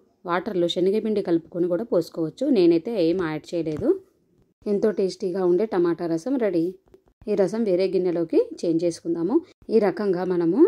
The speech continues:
చేసుకున్నట్లయితే అసలు చాలా అంటే చాలా టేస్టీగా ఉంటుంది టమాటా రసము. ఈ విధంగా బెండకాయ ఫ్రైని మీరు తప్పకుండా ట్రై చేయండి. ఒక్కోసారి మనకు అన్‌ఈజీగా ఉన్న టైంలో కూడా ఇలా, ఇలా ఈజీగా వంటలను ప్రిపేర్ చేసుకొని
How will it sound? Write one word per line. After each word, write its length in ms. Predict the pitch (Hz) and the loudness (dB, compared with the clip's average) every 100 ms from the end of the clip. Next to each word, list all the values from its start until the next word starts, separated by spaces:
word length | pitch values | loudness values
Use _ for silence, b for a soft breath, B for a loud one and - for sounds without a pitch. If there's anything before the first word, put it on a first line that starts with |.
| 453 B B - | 2 B B -2
చేసుకున్నట్లయితే 840 | 208 214 226 190 170 165 160 165 160 165 b b | -2 -2 -2 -2 -2 -4 -2 0 0 -4 b b
అసలు 300 | 175 170 160 165 165 | -10 -6 -4 -4 -6
చాలా 320 | 175 180 185 | -8 -6 -2
అంటే 200 | 170 190 | -2 -4
చాలా 320 | - 165 170 | -8 -6 -4
టేస్టీగా 500 | 170 170 160 185 175 | -2 -2 -2 -2 0
ఉంటుంది 320 | 165 160 165 220 | 0 -2 -6 -6
టమాటా 400 | 175 170 165 170 | -2 -2 0 -2
రసము. 360 | 160 170 160 170 B B B | -6 -2 -2 -2 B B B
ఈ 100 | 208 | -2
విధంగా 340 | 190 196 190 202 | 0 2 2 0
బెండకాయ 500 | 156 151 165 190 180 | 2 2 0 -2 -6
ఫ్రైని 400 | - 165 160 285 381 | -2 0 4 4 4
మీరు 200 | 185 160 | 2 0
తప్పకుండా 540 | 151 175 165 165 226 381 B B | -6 -8 -4 -2 -2 -4 B B
ట్రై 180 | - 202 | -2 -2
చేయండి. 440 | - 143 135 135 - _ _ _ _ _ _ - 208 | 0 -4 -4 -6 -8 _ _ _ _ _ _ -10 -6
ఒక్కోసారి 640 | - 226 240 220 170 196 - b b | 2 4 4 0 -4 -4 -8 b b
మనకు 300 | 208 220 202 240 - b b b | -6 -4 -4 -6 -8 b b b
అన్‌ఈజీగా 520 | 190 214 208 220 220 214 | 0 2 4 2 2 0
ఉన్న 200 | 185 190 | 2 2
టైంలో 380 | 190 180 175 180 | 2 0 0 -2
కూడా 220 | 170 185 240 | -4 -8 -6
ఇలా, 160 | 196 185 - | -6 -6 -2
ఇలా 200 | 190 202 339 381 - | 0 4 2 0 -4
ఈజీగా 540 | 190 208 202 214 196 330 359 | -2 2 4 4 4 2 2
వంటలను 420 | 196 170 202 208 | 0 -2 -4 -8
ప్రిపేర్ 340 | 180 170 185 170 | -8 -6 -4 -4
చేసుకొని 520 | 170 170 - 165 165 | -6 -8 -6 0 2